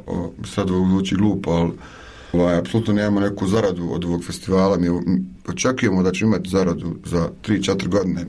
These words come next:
mi ovo sve dosta što radimo, radimo na mišiće, ovaj, jer želimo to da radimo, ali radimo na mišiće i tek sad imamo neku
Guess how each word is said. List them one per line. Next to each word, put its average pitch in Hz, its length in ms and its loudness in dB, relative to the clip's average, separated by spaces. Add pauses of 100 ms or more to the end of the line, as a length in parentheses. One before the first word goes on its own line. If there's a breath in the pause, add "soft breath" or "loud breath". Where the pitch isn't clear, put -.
(100)
mi 90 100 2
ovo 87 140 0
sve 120 180 0
dosta 110 280 2
što - 180 -6
radimo, 92 440 0
radimo 90 460 2
na 90 60 2
mišiće, 98 640 2 (400 loud breath)
ovaj, 87 500 2
jer 87 100 2 (260)
želimo 95 360 2
to 101 180 -6
da 92 80 0
radimo, 107 440 0
ali 101 100 0
radimo 107 260 2
na 101 100 2
mišiće 110 520 0 (200)
i 92 200 -2 (380 loud breath)
tek 127 200 -2
sad 147 240 0
imamo 123 360 2
neku 107 460 0